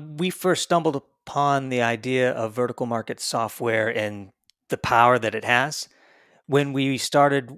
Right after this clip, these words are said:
looking at a software company you guys all might remember called Happy Software. And why we know Happy Software is not because of their vertical market, but because they were the original creators of the connector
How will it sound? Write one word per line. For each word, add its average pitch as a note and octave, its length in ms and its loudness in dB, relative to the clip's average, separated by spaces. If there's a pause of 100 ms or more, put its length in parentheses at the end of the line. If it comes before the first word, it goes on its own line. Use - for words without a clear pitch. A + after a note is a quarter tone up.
looking C3+ 480 -4
at A2+ 300 -2 (240)
a C3 140 -6 (240)
software D3+ 360 2
company B2 360 -4
you A#2+ 100 -4
guys A#2 240 2
all A2+ 160 0
might A#2+ 180 -2
remember A2 480 -6
called G#2 280 -2
Happy - 500 -4
Software. - 540 -6 (1080)
And A#2+ 560 -2
why C3 280 6
we C#3+ 200 0
know C#3 160 4
Happy C3+ 300 -2
Software C3 560 2
is A#2 140 -8
not C3 180 0
because A#2+ 280 -4
of G#2+ 100 -4
their G#2 120 -2
vertical G#2+ 360 -4
market, B2 460 -4
but - 180 -4
because A#2+ 420 -2
they B2 220 2
were A#2 220 -2
the A2 300 -8
original B2 420 -4
creators A2+ 640 -4
of G#2+ 380 -2
the G#2 300 -10
connector A#2+ 600 -6